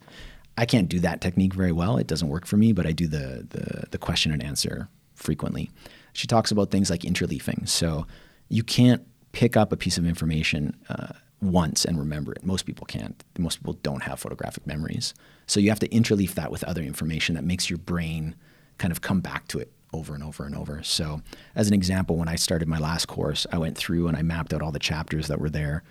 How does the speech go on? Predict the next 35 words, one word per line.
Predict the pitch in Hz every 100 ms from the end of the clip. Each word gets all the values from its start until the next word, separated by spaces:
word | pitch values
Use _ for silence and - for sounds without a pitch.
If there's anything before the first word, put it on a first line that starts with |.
| - - _
I, | - 78 80 76 73
um, | 73 80 -
put | 104
a | 95
rating | 87 85 87
on | 85 80
them | 78
based | 76 76 -
on | 76
how | -
much | 87 - -
the |
test | 78 - 85 -
was | 80
gonna | 78 76
allocate | 71 78 78 73 -
to |
each | - -
chapter. | - 73 - 143 127 - _
I | -
started | 98 85
with | 65 - -
the | - 76 65
highest | - - 90 78 - -
allocated | 62 - - -
chapters | - 80 - - -
first, | 98 104 98 - - - - _ _ 120
even | 107
though | 98 87
the | 87
book | - - 87 -
wasn't | 50 60
written | 64 -
that | - -
way. | - -